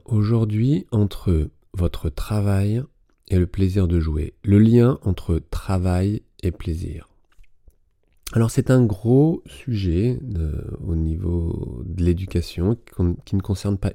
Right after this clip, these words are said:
uniquement l'éducation du, de, de la musique, mais l'éducation en général, l'école évidemment.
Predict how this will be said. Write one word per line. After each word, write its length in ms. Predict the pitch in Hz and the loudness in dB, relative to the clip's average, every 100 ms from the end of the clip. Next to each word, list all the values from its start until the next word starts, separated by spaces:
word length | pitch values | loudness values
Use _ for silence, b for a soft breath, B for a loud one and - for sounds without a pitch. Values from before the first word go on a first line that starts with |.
| - | 2
uniquement 480 | 117 113 - 110 110 | 4 4 2 2 4
l'éducation 800 | 90 87 85 87 - - 92 92 | 4 2 0 -2 -2 0 2 2
du, 340 | 78 73 76 B B B B B B B B B B - | 2 0 -4 B B B B B B B B B B -6
de, 280 | 76 69 | -4 -4
de 220 | 67 69 69 | -4 -6 -4
la 220 | 71 73 | -2 2
musique, 460 | 90 92 92 143 | 4 4 2 0
mais 120 | 78 78 | -2 0
l'éducation 560 | 80 87 85 - 101 | 0 0 0 2 0
en 60 | 85 | 2
général, 540 | 92 95 80 78 87 | 2 2 2 0 0
l'école 540 | 82 85 - 82 85 98 | 2 0 0 0 2 0
évidemment. 560 | 78 76 76 78 120 | 0 0 0 0 -2